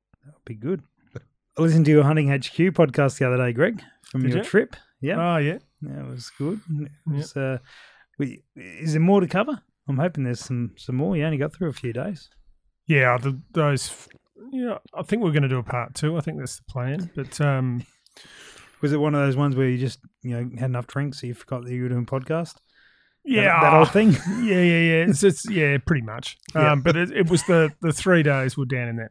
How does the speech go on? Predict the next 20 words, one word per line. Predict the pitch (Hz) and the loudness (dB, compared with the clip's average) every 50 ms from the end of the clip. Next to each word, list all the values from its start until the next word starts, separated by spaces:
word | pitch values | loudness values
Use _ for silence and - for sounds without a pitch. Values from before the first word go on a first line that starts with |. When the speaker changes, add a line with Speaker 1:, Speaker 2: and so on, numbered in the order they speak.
| _ - | _ -8
Speaker 2:
valley | 123 120 120 123 120 117 | -8 -6 -6 -8 -10 -10
that | 117 - - _ | -14 -18 -18 _
was | - - - - - | -14 -14 -12 -12 -10
the | 120 113 107 - _ _ _ _ _ _ _ - - | -10 -10 -10 -12 _ _ _ _ _ _ _ -14 -10
Speaker 1:
That | - 107 | -8 -6
was | 101 101 95 | -6 -6 -8
the | 95 | -10
key. | - - 110 101 101 - | -10 -10 -8 -8 -8 -8
Speaker 2:
Yeah, | - 143 127 120 117 117 117 117 113 | -6 -4 -2 -2 0 0 -2 -2 -2
that | 117 123 - | -4 -6 -6
was | 120 113 - - | -8 -10 -12 -12
the | 117 113 | -14 -12
wicked | 117 117 110 - 127 123 127 | -10 -12 -12 -12 -14 -14 -14
part. | - 123 113 117 120 - _ _ - | -14 -14 -14 -14 -16 -18 _ _ -14
You | 120 113 | -12 -10
know, | 117 120 | -8 -8
that | 120 - | -8 -8
was | 120 120 123 120 | -6 -4 -2 -2
Speaker 1:
Mm. | 117 110 | -4 -4
Speaker 2:
like | - | -8